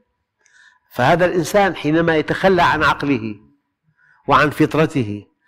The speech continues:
وعن وحي السماء وعن منهج الله وعن القرآن ويتحرك بشهوته فقط،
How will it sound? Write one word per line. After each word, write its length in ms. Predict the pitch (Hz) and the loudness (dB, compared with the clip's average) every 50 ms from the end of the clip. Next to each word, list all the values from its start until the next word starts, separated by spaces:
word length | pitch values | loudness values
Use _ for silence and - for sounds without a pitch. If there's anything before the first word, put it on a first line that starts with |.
| _ _ _ - | _ _ _ 0
وعن 220 | - 135 135 147 151 | 2 2 2 2 2
وحي 280 | 165 180 - - 151 | 0 0 0 0 0
السماء 600 | 151 - - - 139 127 127 143 143 139 131 - - | -2 -2 -4 -4 -2 -2 0 0 0 -2 -4 -6 -6
وعن 280 | - 131 113 135 135 135 | -4 -2 -2 0 0 2
منهج 360 | 160 165 151 139 135 123 117 | 2 2 0 0 -2 -2 -2
الله 440 | 127 117 120 135 135 131 117 113 127 | -4 -2 -2 0 0 -2 -2 -2 -2
وعن 220 | 127 113 123 139 | 0 0 0 -2
القرآن 760 | 135 - - - 143 151 - - 170 170 160 151 139 123 113 110 _ _ _ _ _ _ _ _ _ _ _ _ _ _ _ _ _ _ - | -4 -6 -4 -2 0 0 2 2 0 0 0 -2 -4 -6 -10 -14 _ _ _ _ _ _ _ _ _ _ _ _ _ _ _ _ _ _ -2
ويتحرك 800 | - 165 165 156 - 185 - 208 233 214 185 196 185 - - 175 | 0 2 2 2 0 0 0 0 2 2 2 0 0 -2 -4 -6
بشهوته 680 | 151 160 - - 170 160 185 202 196 - 190 165 160 156 | -6 -4 -2 0 2 4 4 2 2 2 0 2 0 0
فقط، 440 | - 160 147 139 143 147 151 - | 0 -2 -2 -2 -2 -2 -4 -6